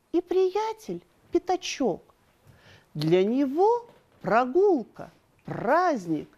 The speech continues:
и намет особый нюх. Это плюшевый проказник,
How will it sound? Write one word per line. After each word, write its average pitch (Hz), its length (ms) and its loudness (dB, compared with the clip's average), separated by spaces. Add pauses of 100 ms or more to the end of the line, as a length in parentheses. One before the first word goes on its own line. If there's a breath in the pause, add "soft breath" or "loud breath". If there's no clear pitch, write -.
(480 soft breath)
и 349 140 4
намет 339 760 2 (460)
особый 247 640 -2
нюх. 240 280 0 (640 soft breath)
Это 214 260 0
плюшевый 392 1000 0 (140)
проказник, 202 800 -4